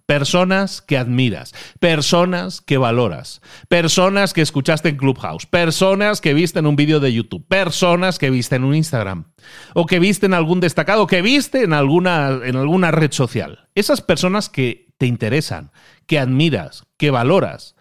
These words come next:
Cuando yo empecé a hacer entrevistas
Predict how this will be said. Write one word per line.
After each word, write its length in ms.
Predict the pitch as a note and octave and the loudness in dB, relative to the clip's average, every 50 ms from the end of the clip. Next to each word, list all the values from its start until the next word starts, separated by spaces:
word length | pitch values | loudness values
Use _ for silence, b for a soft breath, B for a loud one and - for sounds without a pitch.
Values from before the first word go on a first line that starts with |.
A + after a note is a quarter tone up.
| _ _ _ _ _ _ _ _ | _ _ _ _ _ _ _ _
Cuando 480 | - G3+ G3+ F#3 F3+ F3 E3+ E3 E3+ E3+ | -2 0 2 2 2 2 2 4 4 4
yo 220 | D#3+ D#3 G#3+ C#4 | 4 2 2 0
empecé 400 | E4+ F4 - - A#3 E3 C#3+ F#3 | -2 -2 -2 0 0 2 2 2
a 60 | F#3 D#3+ | 2 2
hacer 200 | C#3+ E3 F3 F#3 | 2 2 0 2
entrevistas 1080 | E3+ E3+ C#3+ - C#3 A#2+ A2+ A#2 G3+ A3 - - - - F2+ F2+ - - - - - | 0 0 0 0 0 0 0 -2 -2 -4 -6 -8 -10 -10 -10 -10 -10 -14 -20 -20 -20